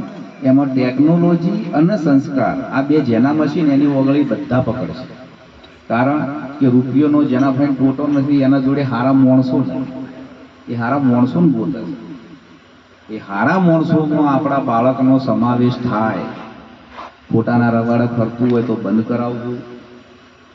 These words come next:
એની જરૂરિયાતો છે એને સમજાવવી કે "બેટા, આપણી પરિસ્થિતિ ઘરની આવી છે એટલે આપણે આ રીતે રહેવાય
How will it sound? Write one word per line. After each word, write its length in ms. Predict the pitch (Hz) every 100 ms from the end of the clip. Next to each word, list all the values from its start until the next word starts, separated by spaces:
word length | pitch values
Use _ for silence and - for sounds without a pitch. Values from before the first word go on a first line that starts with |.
| _ _ _ _ 117
એની 220 | 120 127
જરૂરિયાતો 720 | 117 113 131 131 127 127 127
છે 240 | 123 123 117
એને 180 | 120
સમજાવવી 580 | 117 113 110 110 127 127
કે 140 | 120 117
"બેટા, 300 | 110 113 120
આપણી 280 | 113 123
પરિસ્થિતિ 600 | 120 127 123 131 127 123
ઘરની 440 | 117 104 101 113 127
આવી 260 | 110 127
છે 140 | 120 131
એટલે 220 | 120 127
આપણે 440 | 127 123 113 131 131
આ 160 | - 151
રીતે 320 | 285 - 123
રહેવાય 460 | 95 82 - -